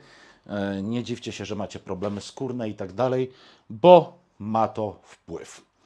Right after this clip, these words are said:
Ma to wpływ duży. Wiecie, ile ostatnio było skamów co do niektórych odżywek i tak dalej, co do białek, co do jakości białek, często są przesypane glicyną i tak dalej, żeby sztucznie podbić profil aminokwasowy.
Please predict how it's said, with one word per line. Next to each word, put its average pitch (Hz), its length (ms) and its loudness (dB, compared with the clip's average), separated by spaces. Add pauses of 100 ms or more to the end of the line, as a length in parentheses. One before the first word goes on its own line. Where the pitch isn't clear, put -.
(420)
Ma 165 120 2
to 165 100 2
wpływ 156 360 0 (140)
duży. 117 540 -4
Wiecie, 113 260 -8
ile 101 140 -6
ostatnio 95 420 -8
było 82 200 -12
skamów 117 540 -6
co 117 140 -12
do 101 200 -6 (400)
niektórych 110 580 -8
odżywek 107 540 -8
i 104 40 -14
tak 98 200 -8
dalej, 98 400 -4
co 92 160 -14
do 85 360 -6 (240)
białek, 104 520 -6 (360)
co 98 140 -12
do 92 100 -6
jakości 101 520 -6
białek, 104 360 -2
często 92 380 -12
są 85 240 -14 (120)
przesypane 110 640 -6
glicyną 110 600 -8
i 98 60 -10
tak 107 160 -10
dalej, 107 200 -6
żeby 98 200 -10 (340)
sztucznie 127 440 -8
podbić 107 360 -8
profil 107 360 -8
aminokwasowy. 104 800 -8